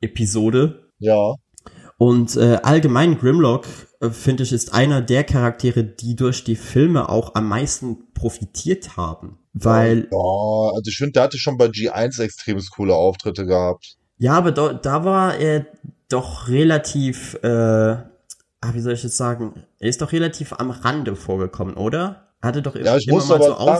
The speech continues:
Speaker 1: Auftritte und war dann wieder für lange Zeit weg, wenn ich mich recht erinnere.
Speaker 2: Also in den Comics hatte der auch ein paar Auftritte gehabt und ich weiß auch, dass bei meinem Freund und mir damals die Grimlock-Figuren so mit am meisten gefeiert wurde.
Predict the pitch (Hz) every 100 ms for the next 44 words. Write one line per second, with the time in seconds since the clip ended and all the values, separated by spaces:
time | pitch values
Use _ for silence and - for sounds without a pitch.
0 | 180 165 - 185 196 185 160 156 143 147
1 | 147 143 139 135 135 135 135 127 - 110
2 | - 107 - 95 95 98 - 101 - 95
3 | 92 92 110 123 139 123 - 143 185 208
4 | 208 185 160 107 107 - 170 170 190 185
5 | 202 - 185 160 165 165 156 135 151 165
6 | 151 147 151 143 143 135 - 147 151 139
7 | 156 143 147 147 147 - 131 123 117 185
8 | 208 - - 127 110 120 139 127 135 151
9 | 156 135 120 160 - 147 117 113 104 98
10 | 87 92 98 92